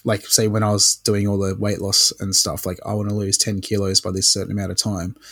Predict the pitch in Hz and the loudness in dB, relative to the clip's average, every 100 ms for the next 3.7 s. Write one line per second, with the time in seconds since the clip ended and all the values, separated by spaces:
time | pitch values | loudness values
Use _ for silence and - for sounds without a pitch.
0 | - _ _ _ 110 110 104 104 - _ | -20 _ _ _ 0 2 4 2 -4 _
1 | _ _ _ - - _ _ - - 113 | _ _ _ -12 -12 _ _ -2 2 2
2 | 110 127 117 110 101 113 101 - 107 107 | 2 2 4 4 4 2 0 -2 0 0
3 | - 104 101 98 98 98 95 | 0 2 2 4 2 2 0